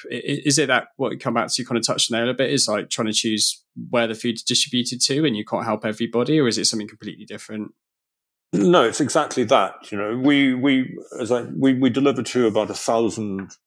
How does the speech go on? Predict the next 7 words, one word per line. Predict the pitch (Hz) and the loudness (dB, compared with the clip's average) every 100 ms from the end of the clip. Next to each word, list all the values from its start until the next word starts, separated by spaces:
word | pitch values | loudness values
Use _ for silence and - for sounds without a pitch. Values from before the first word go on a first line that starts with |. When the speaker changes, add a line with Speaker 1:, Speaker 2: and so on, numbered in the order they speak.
| _ _ | _ _
Speaker 2:
different | 110 - 98 | -6 -4 -2
organizations | 107 101 98 92 104 98 - 90 87 - - | 0 2 2 0 2 2 0 -4 -8 -10 -6
and, | 92 92 87 87 85 | -2 0 0 -4 -4
uh, | 92 90 82 | -2 0 0
schools | - - - 117 82 - | -2 0 2 0 -4 -10
in | 90 | -8
total. | - 92 87 82 | -2 -2 -2 -6